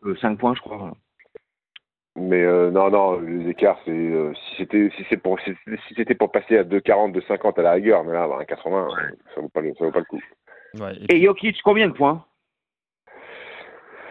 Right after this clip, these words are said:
Speaker 2: Jokic, euh, je sais pas, j'ai envie de te dire, euh, le problème du Joker,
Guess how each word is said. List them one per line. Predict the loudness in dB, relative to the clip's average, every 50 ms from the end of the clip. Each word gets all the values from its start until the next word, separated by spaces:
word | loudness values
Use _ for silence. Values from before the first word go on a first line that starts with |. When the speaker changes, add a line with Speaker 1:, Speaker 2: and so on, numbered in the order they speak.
| -20 -20 -20 -20 -6 _ 0
Speaker 2:
Jokic, | 0 2 2 0 0 2 2 4
euh, | 4 4 4 0
je | 0 -2
sais | -2 2
pas, | 4 4 4 4 2
j'ai | -2
envie | -4 -6 -6 -10
de | _
te | -10
dire, | -10 -4 0 2 4 6
euh, | 6 6 6 6 6 4 4 4 4 2 2 2 2 0 0 0 0 0 0
le | -2 -4
problème | -4 0 0 0 0 0
du | -8 -2 -2
Joker, | -2 0 2 4 4 4